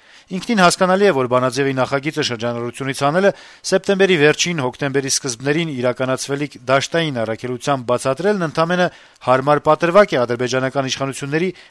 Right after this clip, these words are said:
դեմքը պահելու համար։ Իրականությունն այն է, որ Արցախի հիմնախնդրի կարգավորումը շարունակ այլ կառույցներ փոխադրելու շարունակական մղումներով Ադրբեջանը սպառել է այդ խնդրով մասնագիտորեն զբաղվող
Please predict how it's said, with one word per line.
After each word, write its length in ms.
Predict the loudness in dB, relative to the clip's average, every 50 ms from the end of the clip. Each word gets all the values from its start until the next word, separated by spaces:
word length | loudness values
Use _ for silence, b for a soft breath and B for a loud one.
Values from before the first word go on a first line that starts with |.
| B B
դեմքը 420 | -6 -2 -2 -2 -2 -2 -6 -6 -2 0
պահելու 340 | 2 2 2 0 0 0 2
համար։ 280 | 2 2 0 0 -2 B B B B B B B B B 2
Իրականությունն 680 | 6 6 6 6 4 2 2 0 -2 -4 0 2 2
այն 180 | 2 4 4 2
է, 20 | 2
որ 160 | 2 4 4 4
Արցախի 400 | 4 4 2 0 0 0 -2 -6 -6 -6
հիմնախնդրի 560 | -4 -2 -2 -2 -2 -4 -8 -8 -6 -8 -8 -4 -2
կարգավորումը 580 | -4 -4 -2 -2 -2 -2 0 -2 -2 -2 -2 -2 0
շարունակ 440 | 0 0 0 2 0 0 0 0 0
այլ 160 | 0 0 0 0 0
կառույցներ 480 | 0 0 0 -2 -8 -4 -2 -2 -2 -2 -4
փոխադրելու 580 | -8 -8 -4 -4 -4 -2 -4 -4 -2 -4 -6 B B B B B -6 0
շարունակական 680 | 2 2 2 4 2 2 4 4 2 4 4 2 2 2 -2
մղումներով 460 | -4 -4 -4 -2 0 2 2 2 0 -2 -4 -4
Ադրբեջանը 560 | -2 -2 -2 -2 -4 -4 -4 -2 -4 -4 -4
սպառել 380 | -2 2 2 4 6 6 6 4
է 60 | 4
այդ 140 | 2 2 -2 -6
խնդրով 380 | -10 -8 -4 -4 -4 -4 -4 _ -4 -2
մասնագիտորեն 680 | -2 -2 -2 -6 -6 -6 -4 -4 -2 0 0 0 -2 -4
զբաղվող 440 | -2 0 0 0 0 -2 -4 -4